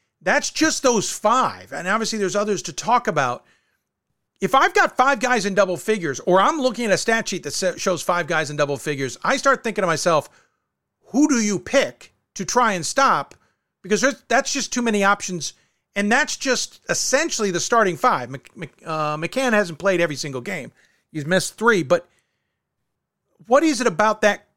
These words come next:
that quintuple, quintuple group? I'm, I'm saying that w-, word completely wrong, but whatever. It's first show back in the new year. What is it about that group that makes them so hard to not only stop, but also still accumulate all those points?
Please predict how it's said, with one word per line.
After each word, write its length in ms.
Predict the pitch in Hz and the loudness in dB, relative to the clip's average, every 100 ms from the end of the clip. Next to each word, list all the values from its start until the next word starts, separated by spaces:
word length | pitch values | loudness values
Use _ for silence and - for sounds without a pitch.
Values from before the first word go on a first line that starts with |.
| _ | _
that 280 | 170 175 165 _ _ _ _ _ _ _ _ _ | -2 -2 -2 _ _ _ _ _ _ _ _ _
quintuple, 680 | - 190 - 233 - 185 - | -2 -2 0 -4 -4 -16 -16
quintuple 560 | - 202 - 226 196 135 | -6 -4 -2 -2 -2 -6
group? 440 | - 208 156 - _ | -4 -2 -2 -6 _
I'm, 200 | - 139 | -10 -8
I'm 180 | 139 143 | -8 -8
saying 220 | - 190 | -6 -4
that 160 | 160 127 | -4 -4
w-, 160 | 135 - | -8 -10
word 240 | 160 143 | -6 -6
completely 500 | - 214 381 370 151 | -8 -6 -4 -2 -2
wrong, 280 | 131 123 127 | -4 -6 -6
but 100 | 180 | -4
whatever. 360 | 147 143 117 135 | -2 -2 -2 -6
It's 120 | - | -8
first 220 | 208 151 | -8 -6
show 160 | 147 120 | -6 -4
back 240 | 123 120 | -6 -8
in 80 | 117 | -12
the 80 | 120 | -12
new 100 | 120 | -14
year. 240 | 117 147 _ _ _ _ _ _ _ | -14 -18 _ _ _ _ _ _ _
What 140 | 170 320 | 0 2
is 120 | 311 | 2
it 60 | |
about 280 | 311 240 226 | 2 0 0
that 220 | 220 190 | 0 0
group 540 | - 180 294 220 113 - _ _ _ | -2 0 4 4 0 -12 _ _ _
that 220 | 202 208 | -2 0
makes 400 | 196 240 214 - | -2 -2 -2 -4
them 180 | 214 185 | -2 -4
so 380 | - - 269 | -2 4 4
hard 400 | 214 220 226 196 | 4 6 4 4
to 220 | - 196 180 | -2 -4 0
not 260 | 190 247 | 2 4
only 260 | 233 185 139 | 2 0 -4
stop, 640 | 107 - 269 254 247 - - | -6 0 2 2 0 -10 -2
but 180 | 202 | -2
also 420 | - 254 - 190 185 | 2 2 2 -4 -4
still 360 | - - 294 | -6 -2 -2
accumulate 480 | 185 - 240 196 170 | -2 -6 -6 -2 0
all 100 | 185 | 2
those 180 | 185 139 | 0 -6
points? 500 | - 269 - - | -8 -12 -12 -18